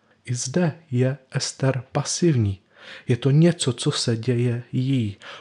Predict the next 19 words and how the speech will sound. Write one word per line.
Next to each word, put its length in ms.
On 260
si 180
ji 160
vybral, 440
ne 180
ona 220
jeho. 360
Neprosila 600
se 180
o 80
jeho 160
protekci 640
v 80
soutěži, 640
ale 260
on 360
ji 360
jí 480
dal. 420